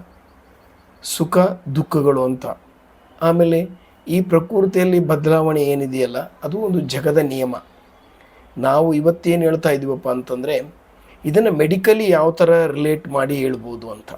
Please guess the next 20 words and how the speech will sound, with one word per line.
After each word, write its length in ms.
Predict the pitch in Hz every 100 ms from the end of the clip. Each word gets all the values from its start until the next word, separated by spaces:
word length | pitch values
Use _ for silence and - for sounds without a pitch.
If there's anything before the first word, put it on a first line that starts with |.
| - - _ - _ _ _ _
ಅಂದರೆ 360 | 160 175 156 147
ನಮ್ಮ 380 | 170 151 170 180
ದೇಹದಲ್ಲಿ 720 | 135 165 160 185 175 175 175
ಕೂಡ 220 | 180 160 123 156 - _ _ _ _ _ 143
ಯುಗಾದಿ 520 | 151 170 165 160 165
ನಡೆಯುತ್ತೆ. 760 | 127 139 147 165 160 - - - _ _ _ _ _ _ _ _ _ _ _ _ 185
ಯಾವ 200 | 180 185
ಥರಪ್ಪ 400 | 175 165 160 156
ಅಂದ್ರೆ 200 | 147 139
ಇವಾಗ 200 | 139 127
ನೋಡಿ, 300 | 123 120 165 - _ _ _ _ _ _
ಬೇವು, 520 | 143 143 190 220 220 - _
ಯುಗಾದಿ 340 | 170 175 185 180
ಅಂದ 160 | 175
ತಕ್ಷಣ 300 | 180 160 180
ನಮಗೆ 440 | 180 175 185 196 - 143
ಬೇವು 320 | 160 175 175
ಬೆಲ್ಲ 280 | 156 156 156
ಅಂತ 400 | 143 _ 147 143
ನೆನಪಾಗುತ್ತಲ್ಲ, 760 | 135 135 131 139 127 - 113